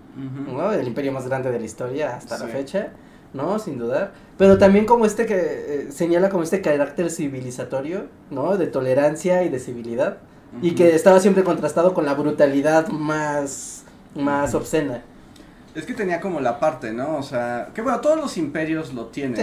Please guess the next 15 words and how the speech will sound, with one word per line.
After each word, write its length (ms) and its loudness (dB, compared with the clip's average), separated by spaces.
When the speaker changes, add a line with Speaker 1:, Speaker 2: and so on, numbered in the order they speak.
Speaker 1:
¿no? 80 -6
Speaker 2:
claro. 140 -4
Speaker 1:
Primero 180 -2
es 60 -12
como 180 -10
la 100 -4
fase 240 -4
de 120 -4
conquista 680 -6
y 60 -6
luego 180 -2
la 100 0
fase 220 -6
de 60 0
administración. 840 -4